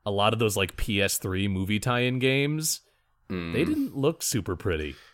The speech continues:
Speaker 1: They were
Speaker 2: Oh,
Speaker 1: not
Speaker 2: man.
Speaker 1: up to the graphical fidelity that the P S three was capable of.
Speaker 2: This
Speaker 1: A
Speaker 2: might
Speaker 1: lot of
Speaker 2: be
Speaker 1: times
Speaker 2: jumping the gun a little bit,
Speaker 1: Hit
Speaker 2: sorry,
Speaker 1: me.
Speaker 2: but
Speaker 1: No, go for
Speaker 2: I,
Speaker 1: it.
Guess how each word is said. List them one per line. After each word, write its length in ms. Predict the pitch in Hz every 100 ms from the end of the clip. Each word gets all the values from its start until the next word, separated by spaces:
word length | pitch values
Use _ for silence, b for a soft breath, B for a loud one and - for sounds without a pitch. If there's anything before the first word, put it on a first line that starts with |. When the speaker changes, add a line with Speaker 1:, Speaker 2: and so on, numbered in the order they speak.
| _
Speaker 1:
They 140 | 120
were 140 | 135 143
Speaker 2:
Oh, 60 |
Speaker 1:
not 220 | 139 156 151
Speaker 2:
man. 80 | 92
Speaker 1:
up 200 | 139 -
to 160 | - 143
the 80 | 123
graphical 420 | 123 120 123 123
fidelity 480 | - 113 113 117 104
that 120 | 98
the 80 | 95
P 180 | - 107
S 120 | 98
three 180 | 107 101
was 160 | 95
capable 480 | - 123 104 82 80
of. 320 | 76 73 - B B B B 262 -
Speaker 2:
This 160 | 156
Speaker 1:
A 80 | 151
Speaker 2:
might 120 | 151
Speaker 1:
lot 80 | 160
of 20 | 170
Speaker 2:
be 20 |
Speaker 1:
times 100 | 151
Speaker 2:
jumping 300 | 139 135 131
the 100 | 120
gun 220 | 107 98
a 80 | 113
little 260 | 123 123 123
bit, 200 | 131 135
Speaker 1:
Hit 60 |
Speaker 2:
sorry, 400 | - 113 107 120
Speaker 1:
me. 60 | 135
Speaker 2:
but 240 | 120 120
Speaker 1:
No, 100 | 135 113
go 140 | 110
for 80 | 104
Speaker 2:
I, 120 | 117
Speaker 1:
it. 100 | 117